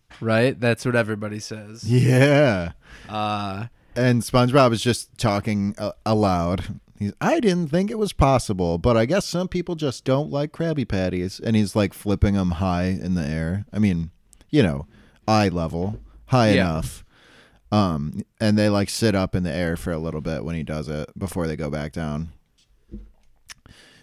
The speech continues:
Speaker 2: And, uh, Squidward is all sweaty. He,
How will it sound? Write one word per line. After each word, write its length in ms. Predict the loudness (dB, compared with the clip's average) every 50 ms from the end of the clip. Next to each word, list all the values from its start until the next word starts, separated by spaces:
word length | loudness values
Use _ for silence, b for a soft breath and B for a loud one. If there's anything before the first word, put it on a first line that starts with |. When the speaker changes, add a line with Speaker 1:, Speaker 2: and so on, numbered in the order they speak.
| b b _
Speaker 2:
And, 320 | 0 2 4 4 4 2
uh, 220 | 2 2 0 0 -2
Squidward 480 | -4 -4 0 0 2 4 4 4 4
is 120 | 4 2 2
all 140 | 0 0 0
sweaty. 680 | 0 -2 -2 -2 -2 -2 -2 0 0 -2 -2 -4 -8 -10
He, 460 | -8 -4 0 0 0 0 0 -2